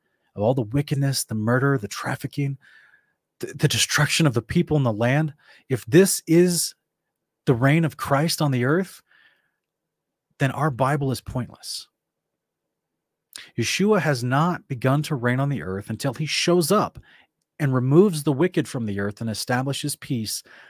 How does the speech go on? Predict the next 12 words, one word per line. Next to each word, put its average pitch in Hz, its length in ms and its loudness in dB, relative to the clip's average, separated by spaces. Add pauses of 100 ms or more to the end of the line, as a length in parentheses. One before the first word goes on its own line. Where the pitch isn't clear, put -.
(420)
because 139 400 -2
he's 139 320 -4
here, 104 640 -4 (960)
and 127 160 -6
the 123 60 -4
nations 151 580 -2
will 139 360 0
flee 170 420 -2
to 160 220 -2
him 139 260 0
for 135 320 0
refuge. 117 880 -6